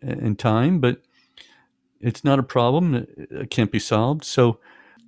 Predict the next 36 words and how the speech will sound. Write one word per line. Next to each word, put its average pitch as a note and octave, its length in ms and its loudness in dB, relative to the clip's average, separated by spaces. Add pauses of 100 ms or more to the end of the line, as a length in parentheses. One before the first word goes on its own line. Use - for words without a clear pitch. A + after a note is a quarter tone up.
so B2 220 4
don't C3+ 360 4
think D#3 300 0
that, A2 300 0
you C#3 120 0
know, A2 300 0
anything B2+ 440 2
is F#2 120 -2
a G#2 60 0
lost G2+ 340 -2
cause. A2 480 0
Uh, - 280 -6
you - 180 -2
know, A#2 160 0
if, A2+ 280 -4
if A2+ 240 -6
we A#2+ 120 2
need A#2+ 240 0
to A2 400 0 (420)
rebuild, C#3 680 4
repurpose, C#3+ 1000 -2
uh, G2 360 -4 (400)
create B2 340 0
new G#2 180 2
accounts, D3 580 2
it, B2 120 -6
it, A2+ 180 -2 (260)
anything D3 380 2
can A#2 160 0
be G2+ 80 0
fixed. - 520 -12 (600)
Okay? A2+ 300 -2
If A2+ 180 -6
we A#2+ 60 -2
need A2+ 160 0
to G2+ 260 0